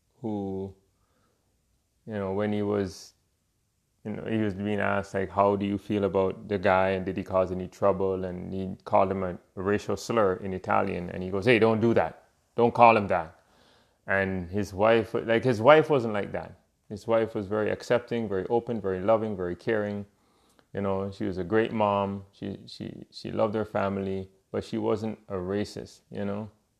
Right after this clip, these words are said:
And I could see that Tony started off as being very racially, um, or sorry, very racist, but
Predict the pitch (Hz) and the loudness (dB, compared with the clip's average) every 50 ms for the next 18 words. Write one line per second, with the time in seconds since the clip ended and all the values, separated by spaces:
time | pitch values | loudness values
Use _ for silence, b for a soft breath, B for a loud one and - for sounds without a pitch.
0 | _ _ _ _ _ _ - 113 107 107 107 104 - 117 104 - - 123 123 117 | _ _ _ _ _ _ -8 -6 -4 -2 -2 -2 -4 -6 -6 -4 -4 -2 0 2
1 | 107 104 101 98 95 - - - - - 120 120 123 123 117 110 107 104 - _ | 2 2 2 2 0 -2 -6 -14 -8 -4 -2 -2 0 -2 -2 -4 -6 -8 -10 _
2 | _ _ _ _ _ _ _ _ _ _ _ _ _ - - - - - 123 113 | _ _ _ _ _ _ _ _ _ _ _ _ _ -20 -20 -18 -6 0 0 2
3 | 113 107 104 104 107 110 110 - 110 101 90 92 101 101 98 95 95 92 92 98 | 2 2 2 2 4 2 2 2 -2 -4 -4 -2 -4 -2 -2 -4 -4 -4 -2 -2
4 | 101 101 98 95 90 - - - 98 101 107 104 - - 107 98 98 95 95 92 | 0 0 0 -2 -4 -6 -6 -6 -4 -2 -2 -2 -4 -4 -4 -4 -2 -2 -4 -4
5 | 92 90 - _ _ _ _ _ _ _ _ _ _ _ _ _ _ _ _ - | -4 -6 -10 _ _ _ _ _ _ _ _ _ _ _ _ _ _ _ _ -6
6 | 98 95 92 90 90 87 90 87 87 _ - 120 113 104 - - 113 98 90 85 | -4 -2 -2 -2 -4 -6 -8 -12 -14 _ 2 4 4 4 4 4 2 2 2 2
7 | 95 101 101 98 90 90 104 120 120 - - 98 92 90 - _ _ _ _ _ | 0 -2 -2 -2 -2 0 0 0 -2 -2 -2 -4 -4 -6 -8 _ _ _ _ _
8 | - 98 104 98 87 - - _ | -4 0 0 0 0 -4 -8 _